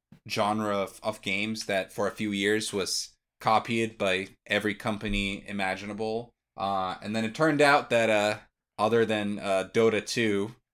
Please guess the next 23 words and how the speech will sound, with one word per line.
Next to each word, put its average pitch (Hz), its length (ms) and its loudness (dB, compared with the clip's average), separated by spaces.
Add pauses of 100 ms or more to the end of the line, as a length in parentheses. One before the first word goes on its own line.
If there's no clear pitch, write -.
nothing 107 360 2
else 101 220 -2
could 101 160 -8
really, 95 340 -2 (120)
you 110 80 -12
know, 92 240 -10 (260)
stand 107 300 -6
up 98 160 -4
to 107 80 -14
par 95 400 0
with, 95 280 -8
uh, 90 320 -4
with 95 200 -8
League, 95 420 -8 (300)
uh, 98 120 -2
and 95 140 0
everything 95 300 -4
else 92 200 -2
fell 92 240 0
by 87 160 -2
the 90 80 -4
wayside. 90 580 -2
But, 87 380 -4